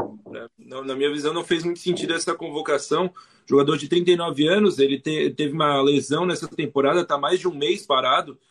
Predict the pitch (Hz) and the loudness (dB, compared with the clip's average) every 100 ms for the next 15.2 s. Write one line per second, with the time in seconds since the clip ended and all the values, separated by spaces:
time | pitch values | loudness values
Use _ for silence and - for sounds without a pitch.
0 | _ - 135 135 139 139 143 147 151 139 | _ 0 2 4 2 0 -2 0 0 0
1 | 151 147 147 147 143 139 139 135 147 143 | 0 2 0 2 2 2 0 0 0 0
2 | - 139 139 139 143 139 - 143 160 190 | 0 0 2 -2 -2 -4 0 2 2 0
3 | - _ _ 135 156 180 160 190 190 196 | -6 _ _ 2 2 2 2 4 4 4
4 | 196 180 - 208 277 240 208 190 190 139 | 2 0 4 2 4 2 4 4 2 0
5 | 131 139 123 113 - - 123 131 139 147 | 0 -2 -2 -4 -8 -4 0 2 4 2
6 | 147 160 147 151 147 147 156 151 151 170 | 2 -2 -2 0 0 0 0 2 2 2
7 | 160 165 151 160 - 135 127 - - - | 0 -2 -4 -4 -2 -4 -4 -14 -8 -8
8 | - 185 160 _ _ _ _ - - 147 | -2 0 0 _ _ _ _ -6 0 0
9 | 156 151 160 156 160 165 165 160 175 170 | 0 0 2 2 0 0 -2 0 -2 0
10 | 165 170 160 151 143 139 135 143 139 135 | 2 4 4 4 4 4 2 2 2 0
11 | - 160 202 175 151 151 151 156 151 160 | 2 2 4 4 4 2 2 2 2 2
12 | 151 143 143 143 170 156 147 147 147 143 | 2 2 4 4 4 -2 -2 -4 -4 -2
13 | 147 143 131 143 170 165 - 147 147 147 | -2 -2 -2 -2 -2 -4 -8 -6 -2 -4
14 | 151 139 135 147 135 131 135 139 143 139 | -2 -2 2 0 0 -2 0 2 4 4
15 | 131 | 2